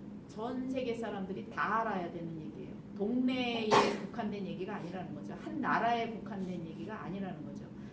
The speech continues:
그러면 전 세계 사람들이 동일하게 알려면 어떤 도구를 써야 될까요? 하늘의 별과 달과 해, 이런 도구를 쓸 때 전 세계 사람들이 알게 돼요.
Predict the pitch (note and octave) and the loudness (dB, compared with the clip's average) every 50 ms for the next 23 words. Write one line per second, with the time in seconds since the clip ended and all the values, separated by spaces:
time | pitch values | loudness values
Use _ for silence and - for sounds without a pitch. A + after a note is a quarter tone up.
0 | - - - - - - C4 C#4+ C#4 C#4 B3+ F3+ - - - - - - - - | -12 -10 -10 -10 -8 0 2 2 2 4 2 0 -2 -4 -2 -2 -4 -4 -4 -6
1 | - G3 A#3 B3+ C4+ C4 D#4+ D#4 D4+ D4 C#4+ - C#4 C4 B3+ B3 B3 A#3+ A#3 A3+ | -4 -2 -2 0 0 0 0 0 0 0 -2 0 0 0 2 2 2 2 2 2
2 | A3+ A3+ A3 - C#4 C#4 - - - - G#3+ C4 C#4+ D4+ D#4 D4+ C#4 - A#3+ - | 2 2 2 0 0 -4 -6 -6 -4 -2 0 0 2 2 4 4 4 4 4 4
3 | - F#3 F#3+ F#3+ F#3+ F#3 F3 F#3+ - F#3+ F3+ - - - - - - - - - | 2 2 2 2 0 0 0 -2 -2 -2 -4 -4 -6 -8 -8 -10 -10 -12 -10 -10
4 | - - - - - - - - - - - - - F#3+ A3 A3 A#3 E4 E4 D#4+ | -10 -10 -10 -10 -10 -10 -12 -12 -12 -12 -10 0 2 2 2 2 2 2 2 2
5 | D#4+ D4 C4 - G#3+ A#3+ A#3+ - B3+ B3+ A#3+ A3+ A3 A3+ B3 A#3+ - F#3+ F3 E3 | 2 0 0 2 2 0 2 2 0 2 2 0 0 2 0 0 0 0 -2 -4
6 | E3 D#3 C#3+ C3+ C3+ - - - - - - - - - - - - - - - | -4 -6 -8 -8 -8 -10 -10 -10 -12 -12 -12 -14 -14 -14 -14 -14 -14 -14 -14 -14
7 | - - - - - - - D4+ D4+ D4 C#4 B3+ B3 B3 A#3 G#3+ G#3 G#3+ G#3+ A3+ | -14 -14 -14 -14 -12 -8 -6 -2 0 2 2 2 2 2 2 0 0 2 2 2
8 | A#3 B3 B3+ - - F#3+ G3 G3 F#3+ G3+ G#3 A#3 B3 - - - - - - - | 2 2 2 0 -2 -2 -2 -2 0 0 0 -2 -2 -4 -6 -10 -10 -10 -10 -8
9 | D#4 C#4 G#3+ E3+ D3+ - - - - - - G3+ A#3 C#4 C#4 C#4 C4+ C4+ C4 C4 | -6 -4 -4 -4 -6 -8 -10 -12 -12 -10 -8 -4 0 0 0 2 0 0 0 2
10 | - G#3+ A#3 A3 B3 A#3+ A#3+ A#3+ A#3+ A#3+ A#3+ B3+ A#3+ G3+ - A#3+ A#3 - G3+ - | 2 2 0 0 0 0 0 0 0 -2 -2 -2 -2 -2 0 -2 -2 -2 -2 -2
11 | G#3 B3 A#3+ D4 B3+ B3+ B3+ A#3+ G#3+ G3+ F#3+ F3+ F3 F3 - - - - - - | -2 0 0 2 2 2 0 0 0 -2 -2 -2 -4 -4 -6 -6 -6 -6 -6 -6
12 | - - - - | -8 -8 -8 -10